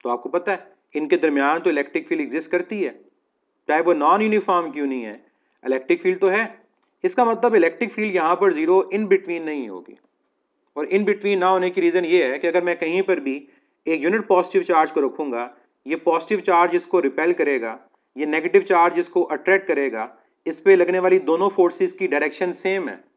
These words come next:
इसका मतलब यहाँ पर इलेक्ट्रिक फील्ड तो ज़ीरो नहीं हो सकती। इसी वजह से अपोजिट चार्जेस में इलेक्ट्रिक फील्ड ज़ीरो कहाँ होती है, राइट या लेफ्ट साइड के ऊपर। अब राइट और लेफ्ट साइड में कहाँ, फिर वही बात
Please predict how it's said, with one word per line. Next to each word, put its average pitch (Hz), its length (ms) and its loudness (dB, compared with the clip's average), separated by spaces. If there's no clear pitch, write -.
इसका 113 180 -6
मतलब 151 320 -2
यहाँ 139 260 0
पर 170 160 -4
इलेक्ट्रिक 156 360 -4
फील्ड 170 180 -4
तो 170 100 -6
ज़ीरो 147 220 -6
नहीं 190 160 -6
हो 127 100 -8
सकती। - 320 -20
इसी 220 180 -2
वजह 180 240 4
से 160 220 -4
अपोजिट 190 420 2
चार्जेस 156 360 0
में 131 320 -8
इलेक्ट्रिक 165 380 0
फील्ड 190 200 -4
ज़ीरो 156 260 0
कहाँ 180 240 -2
होती 156 320 -6
है, 131 140 -4
राइट 151 380 2
या 190 80 2
लेफ्ट 156 240 -2
साइड 101 280 -10
के - 100 -18
ऊपर। - 260 -20
अब 120 120 2
राइट 165 380 4
और 165 80 0
लेफ्ट 185 240 0
साइड 170 320 0
में 175 140 -2
कहाँ, 139 540 -6
फिर 233 140 0
वही 208 180 4
बात 147 340 0